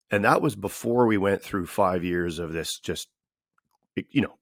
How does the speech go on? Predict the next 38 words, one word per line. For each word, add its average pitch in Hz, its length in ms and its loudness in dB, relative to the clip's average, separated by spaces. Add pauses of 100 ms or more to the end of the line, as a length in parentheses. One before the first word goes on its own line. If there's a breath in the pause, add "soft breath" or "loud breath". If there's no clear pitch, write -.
explosion 123 600 6
of 95 120 4
M 95 180 4
and 87 120 -2
A's, 92 260 0
let's - 160 -8
call 73 240 -8
it, 73 120 -8 (560 soft breath)
where 98 580 4
now 113 120 -2
you've 175 160 0
got - 220 0
those 113 360 4
players 76 680 -6
who 95 400 0 (360)
do 135 240 6
have 98 280 2
the 85 60 -4
marketing 78 440 -8
dollars. - 500 -14 (460)
And 123 100 6
I'm 180 80 4
not 214 200 2
saying 123 280 4
that 95 120 2
anyone 104 320 2
who 92 100 -2
hasn't 92 420 -2
spent 110 220 0
the 107 80 0
money 107 380 0 (100)
to 104 100 0
build 101 220 4
a 95 60 2
brand 92 320 0
should 78 160 -10
give 85 180 -4
up, 92 200 -4